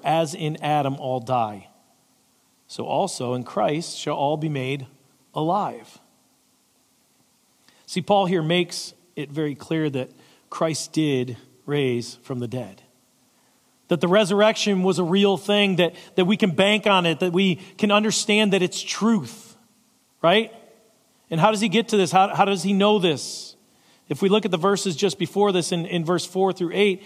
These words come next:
he gives us a, a multitude of eyewitness accounts, that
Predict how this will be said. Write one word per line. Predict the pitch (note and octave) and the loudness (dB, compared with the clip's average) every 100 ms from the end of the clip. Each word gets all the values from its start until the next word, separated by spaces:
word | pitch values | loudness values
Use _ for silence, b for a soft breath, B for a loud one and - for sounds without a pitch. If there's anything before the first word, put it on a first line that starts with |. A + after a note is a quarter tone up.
| B B | B B
he | F#3 | 0
gives | D3+ A3 | 2 2
us | G#3 E3 - B B | 2 0 -8 B B
a, | F3+ F3 | -2 2
a | F#3 | 2
multitude | F3 F#3 A#3 A#3+ G3+ G#3 F#3+ | 4 6 4 2 -2 0 0
of | D#3+ D#3 | -2 2
eyewitness | F3+ A3 G#3+ G#3 G3 | 4 4 2 -2 -4
accounts, | G3 G#3 G3+ - | 0 4 4 2
that | E3+ | -4